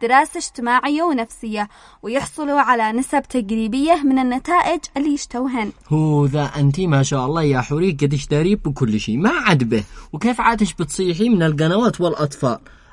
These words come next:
Speaker 2: اتصرفي معهم بطريقة مناسبة، هم عادهم جهال وتقدري تسيطري عليهم وعلى عقولهم بكلمتين.
Speaker 1: أيوة صح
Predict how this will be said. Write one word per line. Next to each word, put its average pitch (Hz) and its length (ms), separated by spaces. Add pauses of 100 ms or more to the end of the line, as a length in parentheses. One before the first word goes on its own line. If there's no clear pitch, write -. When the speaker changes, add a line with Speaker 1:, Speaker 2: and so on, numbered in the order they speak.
(140)
Speaker 2:
اتصرفي 185 680
معهم 226 460
بطريقة 202 500
مناسبة، 143 600 (340)
هم 214 260
عادهم 190 520
جهال 165 520
وتقدري 147 520
تسيطري 139 460
عليهم 151 580
وعلى 139 240
عقولهم 165 600
بكلمتين. 220 640
Speaker 1:
أيوة 220 460
صح - 460